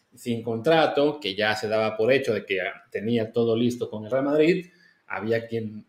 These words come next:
quien habló incluso de que ya lo iban a presentar en cuestión de horas,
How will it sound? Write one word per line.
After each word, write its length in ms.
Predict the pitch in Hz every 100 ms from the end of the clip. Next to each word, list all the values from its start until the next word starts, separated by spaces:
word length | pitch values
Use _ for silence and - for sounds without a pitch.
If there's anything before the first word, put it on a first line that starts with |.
| _
quien 180 | - 127
habló 200 | 120 143
incluso 340 | 143 143 123
de 120 | 117 110
que 120 | 104
ya 460 | 110 120 113 - -
lo 100 | 131
iban 120 | 120
a 40 |
presentar 420 | 113 110 110 120 120
en 80 |
cuestión 380 | 104 110 123 127
de 100 | 160
horas, 640 | 165 175 175 - - -